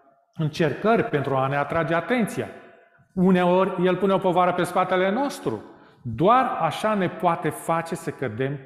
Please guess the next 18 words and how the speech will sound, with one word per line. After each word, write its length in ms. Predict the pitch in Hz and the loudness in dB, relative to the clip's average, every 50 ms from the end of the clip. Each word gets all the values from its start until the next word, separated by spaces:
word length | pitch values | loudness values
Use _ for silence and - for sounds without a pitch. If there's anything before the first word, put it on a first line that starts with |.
| - - - | -20 -16 -12
în 120 | 131 127 | -10 -10
genunchi. 600 | 113 95 131 127 127 127 110 95 90 - - _ _ _ _ _ _ _ _ _ _ _ | -6 -6 -6 -6 -6 -8 -10 -12 -16 -20 -20 _ _ _ _ _ _ _ _ _ _ _
Fie 240 | - - 156 190 | -8 -2 0 0
sub 160 | 196 196 - 160 | 0 -2 -4 -8
forma 320 | - - 170 165 160 156 | -4 -2 -2 0 2 0
unei 200 | 151 147 143 139 | 0 0 0 -2
boli, 380 | 127 110 120 123 123 131 147 160 - - - - - - _ _ | -2 -2 -2 -2 0 -2 -2 -6 -12 -18 -20 -20 -20 -20 _ _
crize 360 | - 135 135 156 156 156 180 | -2 0 2 2 2 2 -2
familiare 760 | 170 - 170 160 160 160 156 151 139 123 117 117 117 127 147 - - - - - _ | 0 0 0 0 2 0 0 2 2 2 2 0 -2 -4 -6 -8 -14 -18 -20 -20 _
sau 200 | - - - 120 | -12 -8 -8 -8
financiare. 800 | - - - 117 117 117 110 - - 175 196 180 120 92 90 - _ _ _ _ _ _ _ _ _ _ _ _ _ _ _ _ _ _ _ _ _ _ _ _ _ _ _ _ _ _ _ _ _ _ _ _ - - _ _ _ | -8 -10 -12 -12 -12 -12 -12 -8 -8 -8 -8 -8 -10 -14 -20 -20 _ _ _ _ _ _ _ _ _ _ _ _ _ _ _ _ _ _ _ _ _ _ _ _ _ _ _ _ _ _ _ _ _ _ _ _ -20 -20 _ _ _
Un 100 | - 196 | -2 0
bărbat 260 | 190 202 196 262 294 247 | 2 2 4 2 2 4
de 380 | 226 208 190 180 175 175 175 - | 4 4 4 4 2 0 -2 -2
la 140 | 165 165 160 | -2 -2 -2
cincizeci 380 | - - - 208 190 190 160 | -2 -4 -4 0 0 2 2
de 100 | 147 160 | 2 2
ani 180 | 165 170 170 | 0 0 -2